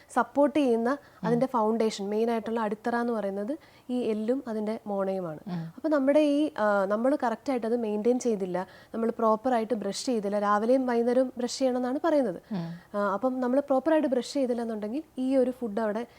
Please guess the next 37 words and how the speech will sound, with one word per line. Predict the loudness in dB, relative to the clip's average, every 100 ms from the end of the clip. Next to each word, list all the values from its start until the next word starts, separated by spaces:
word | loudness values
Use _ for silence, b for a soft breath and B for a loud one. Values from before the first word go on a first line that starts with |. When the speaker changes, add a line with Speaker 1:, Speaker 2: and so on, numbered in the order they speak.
| B B
Speaker 1:
ഇരുന്ന് | -2 2 2 0 -4 -4
നമ്മൾ | 0 0 -2 -6
Speaker 2:
ഉം. | -6 0
Speaker 1:
പ്രോപ്പറായിട്ട് | 0 2 0 0
ചെയ്തില്ലെങ്കിൽ | 0 0 -2 -2 -4 -4 -4
പിന്നെ | 2 2 4
അതിരുന്ന്, | 0 0 -2 B B -4
ആ, | 0 2
നമ്മുടെ | 2 4
ആ | 4 2
മോണയുടെ | 0 -2 -2 -2
ആരോഗ്യം | -2 -4 -4 -6 -8 -8
ക്ഷയിക്കും. | -4 -4 -4 -12 -16 _ _
അപ്പം | -2 0
Speaker 2:
ഉം. |
Speaker 1:
അങ്ങനെ | 4 4 4 4
ആരോഗ്യം | 4 4 0
ക്ഷയിച്ചു | 0 -2 2 0
കഴിഞ്ഞാൽ | 2 -2 -2 -4 B -8
ഇതുപോലെ | -4 -2 0 -2 -4 b _ -2
മോണയുടെ | 4 6 6
ആരോഗ്യമാണ് | 6 6 4 2 2 2
മെയിനായിട്ട് | 4 4 2 0 -2 0
പല്ലിനും | 0 4 4 4
വേണ്ടത്. | 2 -2 -12 -8
Speaker 2:
ഉം. | -6 -6 -2
Speaker 1:
അപ്പം | 2
അത് | 2 2
ക്ഷയിച്ചു | 0 0 2
കഴിഞ്ഞാൽ | 2 2 0
അതിന് | 0 -2
ബ്ലീഡിങ് | -2 -4 -4 -4
വരാം. | -4 -8 -14 _ -6
പല്ലിൻ്റെ, | -2 0 0
Speaker 2:
ഉം. | -2 -4 -4
Speaker 1:
ഏ, | -4
നമ്മുടെ | -2 -2